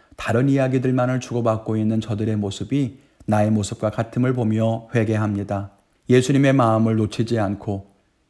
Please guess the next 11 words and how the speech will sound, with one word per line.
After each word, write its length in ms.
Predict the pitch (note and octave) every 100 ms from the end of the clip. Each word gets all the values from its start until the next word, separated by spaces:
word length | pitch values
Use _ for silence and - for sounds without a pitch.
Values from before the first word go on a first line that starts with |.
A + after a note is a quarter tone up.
| _
예수님 340 | A2+ A2 B2 A#2+
말씀을 460 | A2+ A2 A2 A2+
흘려듣지 580 | A2+ D3+ D3+ C#3+ C3+ C#3+
않아서 600 | B2 G#2+ G2 - G#2+ G#2 - -
그 160 | A2 -
죽음을 420 | A2+ B2 C3 C3+
예비했던 680 | A#2 A#2 B2 A#2 - A#2 A2+
이 180 | B2 A#2
여인처럼 640 | G#2 G#2 - G#2 G2+ G2 - _ _ _
하나님, 380 | B2 A#2 A#2 A2
우리들도 640 | A2 G#2+ G#2 A2 A2 G#2+